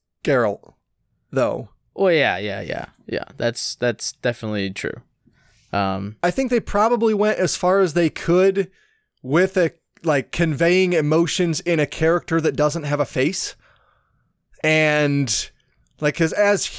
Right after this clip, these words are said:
Speaker 1: humans, you process a lot of, like, like, emotional, like, I don't remember what the percentage is, but a certain percentage of emo-, emotion that you process is not only in vocal tone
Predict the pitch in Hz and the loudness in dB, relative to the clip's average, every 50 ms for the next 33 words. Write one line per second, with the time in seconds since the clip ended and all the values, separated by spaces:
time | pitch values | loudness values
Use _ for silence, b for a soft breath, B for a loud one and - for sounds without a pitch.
0 | - 196 233 240 214 180 160 147 139 143 139 - - 170 156 - - - 175 170 | 0 2 2 4 4 4 2 2 2 0 -2 -2 0 -2 -2 -2 -2 0 2 2
1 | 165 165 160 - 175 156 - - 165 147 151 151 147 151 147 147 143 135 113 120 | 2 0 0 0 0 0 0 0 0 2 2 2 2 2 4 2 2 0 0 0
2 | 131 131 127 123 107 - - - b b b b b b b b b - 139 135 | 0 0 2 0 -2 -4 -10 -20 b b b b b b b b b -2 0 0
3 | 156 147 139 147 165 170 170 160 - - 170 165 156 151 151 151 147 147 - - | 2 2 2 2 2 2 2 2 0 0 2 4 4 4 4 4 2 0 -2 -4
4 | - 127 98 - _ _ - _ - - 143 147 143 139 139 123 143 131 135 139 | -6 -8 -8 -8 _ _ -20 _ -4 0 0 2 2 2 0 0 0 0 0 0
5 | 139 127 135 131 131 139 139 127 131 123 - 131 120 - - 139 127 127 117 110 | 2 0 0 0 2 0 0 0 -2 -4 -2 -2 -2 0 0 0 0 -2 -2 -2
6 | 127 123 107 139 143 135 - - 214 202 180 - 165 156 - 196 190 185 175 156 | -2 -2 0 0 0 0 2 0 0 0 0 -2 -2 -2 0 0 0 0 0 0
7 | 165 160 151 147 151 165 170 165 185 - - 165 151 151 165 175 156 - 170 151 | 0 0 0 0 0 2 0 0 -2 -2 -2 0 2 2 2 2 0 0 -2 -2
8 | 151 151 - 147 127 - - 156 151 156 151 - - 147 135 127 - 147 139 113 | -2 -2 -2 -2 -4 -2 0 0 2 2 0 0 0 0 0 0 -2 -4 -4 -2
9 | 143 147 147 147 147 147 147 147 139 131 127 110 156 165 160 - 185 175 - - | 0 0 2 2 2 0 0 0 0 0 0 0 0 0 0 0 -2 -4 -2 -2
10 | - 170 160 165 170 175 180 175 | -2 0 0 2 2 0 0 -2